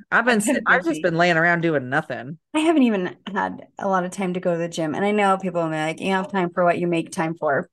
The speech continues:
Speaker 1: Yes.
Speaker 2: But
Speaker 1: Yes. But it's so hard.
Speaker 2: That it's hard. It's exhausting. It's like the only time I'm gonna be able to do it is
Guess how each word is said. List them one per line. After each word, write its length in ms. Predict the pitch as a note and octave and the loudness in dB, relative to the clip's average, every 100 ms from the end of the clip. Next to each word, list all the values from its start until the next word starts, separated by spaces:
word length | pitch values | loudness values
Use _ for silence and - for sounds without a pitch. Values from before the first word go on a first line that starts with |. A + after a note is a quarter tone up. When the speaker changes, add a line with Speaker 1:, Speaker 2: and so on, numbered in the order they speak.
| _ | _
Speaker 1:
Yes. 400 | - D#3+ - - - | -4 -4 -4 -10 -2
Speaker 2:
But 320 | F3 E3+ - _ _ _ _ _ _ _ - | -2 -2 -8 _ _ _ _ _ _ _ -2
Speaker 1:
Yes. 400 | D#3+ A#2 - - _ _ _ _ _ _ _ _ _ _ _ _ _ _ | -2 -2 -8 -12 _ _ _ _ _ _ _ _ _ _ _ _ _ _
But 140 | D#3 D3+ | 2 4
it's 200 | D#3 - | 2 -2
so 680 | - - C3+ C3 C3 C3+ C#3+ _ _ _ _ _ | -6 0 2 2 0 -2 -8 _ _ _ _ _
hard. 680 | - - A2+ G2+ F#2+ G#2+ - | -10 -4 -4 -4 -6 -10 -4
Speaker 2:
That 140 | - A#3 | 2 4
it's 160 | C4 | 6
hard. 420 | D4+ D#4 F#4+ G#4+ B3 | 6 6 8 6 6
It's 200 | A3 B3+ | 4 2
exhausting. 540 | G#3+ A3 B3 B3+ A3 | 2 2 2 0 -2
It's 140 | G3+ | 0
like 200 | A3 G#3+ | 0 2
the 100 | A3+ | 0
only 200 | A3 B3 C4 | 2 4 4
time 200 | C4 A#3+ | 4 2
I'm 120 | A3+ | 2
gonna 140 | A3 | 2
be 120 | A3 | 2
able 180 | G#3+ G#3 | 2 2
to 60 | G3 | -2
do 240 | F#3 G#3+ | 0 4
it 300 | G3+ F#3+ F3+ - | 4 4 0 -2
is 760 | G3+ F#3+ F#3 F3+ F#3 G3+ - | 2 4 4 4 0 -6 -10